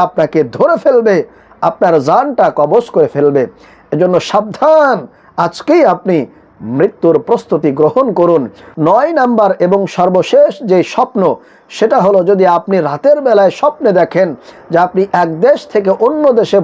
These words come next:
ভ্রমণ করতেছেন এবং সেটা বারবার আপনি এক দেশ থেকে অন্য দেশে ঘুরে বেড়াচ্ছেন,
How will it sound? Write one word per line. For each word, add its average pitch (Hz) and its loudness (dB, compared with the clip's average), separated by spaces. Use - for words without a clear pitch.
ভ্রমণ 226 2
করতেছেন 196 0
এবং 226 2
সেটা 220 0
বারবার 190 2
আপনি 208 -2
এক 185 -2
দেশ 277 2
থেকে 196 -2
অন্য 269 -2
দেশে 175 0
ঘুরে 254 4
বেড়াচ্ছেন, 208 2